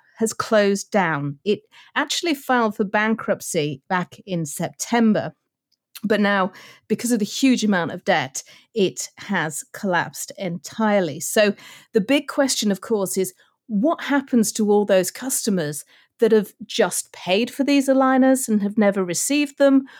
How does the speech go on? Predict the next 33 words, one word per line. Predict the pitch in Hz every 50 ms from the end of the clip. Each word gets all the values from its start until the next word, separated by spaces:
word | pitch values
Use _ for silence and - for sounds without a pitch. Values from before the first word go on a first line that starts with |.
| - _ -
What | 202 190
happens | 196 233 240 240 226
to | - 233
all | 220
those | 202 208 196 196
customers | - - 240 226 - - - 226 220 202 202 - - - - - _ -
who | 226 214
are | 185 165
halfway | - - 202 233 220 208 196 - - 208 190 180 180
through | 180 _ - - - 220 226 269 277 285 294 294 294 285 _ _ _ _ -
this | 214 240 247 233 - -
particular | - 220 - - 254 247 247 - - 247 233 226
treatment? | 226 - - - 247 233 - 269 247 240 226 196
Maybe | 196 196 185 196 226
they're | - 190 180 175
f-, | 185 - - - - - - - 208 -
expecting | 196 196 - - - 214 - - - 226 196
the | 185 175
second | - - 233 220 - 262 233
lot | 226 226 -
of | 208 208
aligners | 220 220 226 226 226 226 226 226 220 220 220 -
or | 185 175
something | - - 208 208 208 208
like | 202 196 196 190 -
that. | 196 190 190 - - - - - - -
And | - 214 214 208 208
what | 247 247 247 - -
happens | - - 262 254 180 - - 190 170 175 - -
to | - 196
the | 202 190
lifetime | 180 180 180 180 175 - - - - 196 185 180 185
guarantee? | 180 185 170 165 165 175 175 - - - 226 214 185 156 139 147